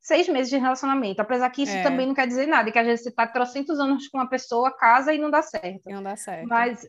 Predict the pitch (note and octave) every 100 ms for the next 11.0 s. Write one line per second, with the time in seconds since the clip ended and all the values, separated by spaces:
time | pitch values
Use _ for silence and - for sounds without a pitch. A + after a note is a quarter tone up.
0 | A#3+ B3 B3 B3 D4+ - C4+ G#3+ F#3 -
1 | G3 G3 G3 F#3+ F#3+ F#3+ F#3 F3+ F3+ F3+
2 | G3 _ _ _ _ _ _ - A#3+ C#4
3 | C4+ C4+ D4 D4 C4 A#3 C4 C#4+ E4+ E4
4 | D#4 D#4+ D#4 D#4 C#4+ C4+ - B3 B3 C4
5 | C4+ D4+ C4 B3+ B3+ C4+ B3 B3 A#3+ C#4
6 | C#4+ A3+ A#3 A#3 A#3+ - B3+ B3 C#4+ C4
7 | G#3 G#3 D4+ _ - - _ - G#3 G#3
8 | G#3 G3+ G3 G3 G3 G#3 C4 B3+ B3+ C4
9 | B3+ B3 B3+ C#4 A#3+ G#3+ B3 B3 B3+ C4+
10 | D#4 - E4 C4+ B3 C#4 C4 F#3+ G#3+ -